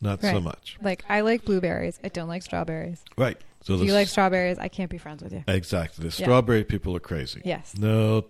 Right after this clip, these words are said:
Speaker 1: discussion at all.
Speaker 2: Both are, well, well, we're, we both are berries, but we
Speaker 1: Okay, so if we get into the berry family,
Speaker 2: Yeah.
Speaker 1: then we're okay.
Speaker 2: Then we're okay.
Speaker 1: Okay.
Speaker 2: But if you're gonna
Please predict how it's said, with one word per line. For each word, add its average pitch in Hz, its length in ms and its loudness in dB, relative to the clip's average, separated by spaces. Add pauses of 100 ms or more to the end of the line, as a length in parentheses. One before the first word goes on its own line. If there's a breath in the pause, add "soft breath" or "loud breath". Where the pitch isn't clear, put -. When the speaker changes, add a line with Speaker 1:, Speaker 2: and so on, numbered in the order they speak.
(100)
Speaker 1:
discussion 92 520 -4
at 82 100 -6
all. 73 220 -10 (120)
Speaker 2:
Both 247 280 6
are, 320 160 4
well, 214 320 -2
well, 180 180 -2
we're, 175 340 -4
we 190 100 -6
both 175 360 -4
are 233 80 2
berries, 170 680 0 (140)
but 180 180 -2
we 165 160 -4
Speaker 1:
Okay, 110 300 -4
so 101 140 -2
if 98 120 -2
we 107 80 4
get 110 200 8
into 101 180 4
the 90 100 2
berry 113 440 6
family, 87 520 2
Speaker 2:
Yeah. 180 100 2
Speaker 1:
then 101 180 6
we're 101 220 4
okay. 127 340 0
Speaker 2:
Then 202 160 2
we're 190 160 2
okay. 196 380 6
Speaker 1:
Okay. - 120 -2
Speaker 2:
But 175 240 4
if 175 180 -2
you're 185 200 0
gonna 180 320 0